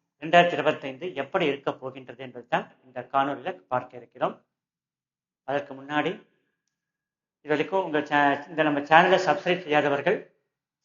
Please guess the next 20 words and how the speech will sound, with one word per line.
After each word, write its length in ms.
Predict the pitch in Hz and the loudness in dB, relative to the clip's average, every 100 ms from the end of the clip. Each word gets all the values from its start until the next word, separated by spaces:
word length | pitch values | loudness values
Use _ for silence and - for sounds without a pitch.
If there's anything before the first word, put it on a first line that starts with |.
| - | 6
சப்ஸ்கிரைப் 400 | 175 175 208 - | 6 8 4 4
செய்யுமாறு 380 | 160 156 147 170 | 2 2 2 2
கேட்டுக்கொள்கிறேன். 640 | 143 139 143 135 131 170 | -2 -6 -6 -8 -8 -8
ஒரு 160 | 156 135 | -6 0
பெல் 180 | 156 175 | 2 2
ஐகான் 320 | 165 151 143 | 2 2 0
வரும், 340 | 139 180 214 | -2 -2 -2
அதையும் 320 | 131 131 175 | -2 -2 -4
கிளிக் 200 | 175 139 | -6 -8
பண்ணிக்கோங்க. 680 | 147 139 143 135 175 214 - _ _ _ | -6 -8 -10 -4 0 0 -2 _ _ _
அப்போ 300 | _ 127 - | _ -8 -2
அது 180 | 151 143 | 0 0
நீ-, 260 | 143 143 139 | 0 -4 2
அடுத்தடுத்து 520 | 135 139 175 165 190 | 2 4 4 2 2
போடக்கூடிய 440 | 170 156 156 147 | 2 2 2 0
ஒவ்வொரு 300 | 139 143 156 | 2 4 4
காணொலியும் 440 | 151 151 156 170 214 | 4 4 4 2 -2
உங்களுக்கு 380 | 147 131 131 160 | -8 -14 -4 -2
நோட்டிஃபிகேஷனாக 520 | 160 160 160 156 135 | 0 0 0 0 -2
வரும். 260 | 135 190 | -2 -4